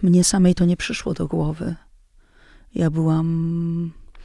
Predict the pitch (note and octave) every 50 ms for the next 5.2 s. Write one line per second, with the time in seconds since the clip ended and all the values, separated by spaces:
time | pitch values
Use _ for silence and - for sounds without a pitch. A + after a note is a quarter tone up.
0 | - - - - - - - - - - - - - - - - - F3+ E3 F3
1 | F3 E3 F3 F#3 F#3 D#3+ C#3+ C#3+ D3+ D#3+ D3+ D3+ D3+ D#3+ D#3+ - - F3+ E3 D3+
2 | - - - - E3 D#3 D3+ D3+ D3+ D3+ D3+ D3+ D3+ - - - - - - -
3 | - - - - _ - _ _ _ _ - - - - - - - - D#3 D3+
4 | D3 - - - - - - - - E3 - E3+ D#3 - - - - D#3+ D3+ D3+
5 | D#3 D#3 D#3